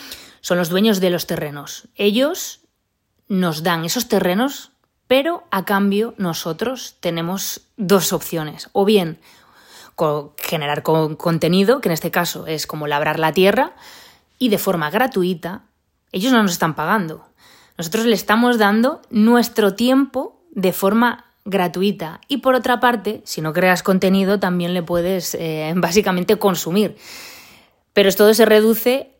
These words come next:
a, a una única cosa, que es la economía de atención. Lo que están es una lucha de plataformas y de, y de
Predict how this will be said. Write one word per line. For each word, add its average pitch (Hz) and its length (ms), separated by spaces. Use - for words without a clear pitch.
a, 151 640
a 165 120
una 185 240
única 170 280
cosa, 208 420
que 196 280
es 262 160
la 180 80
economía 165 380
de 180 60
atención. 160 580
Lo 151 100
que 160 80
están 190 540
es 196 120
una 202 160
lucha 214 460
de 165 160
plataformas 156 1040
y 160 140
de, 147 440
y 160 140
de 147 460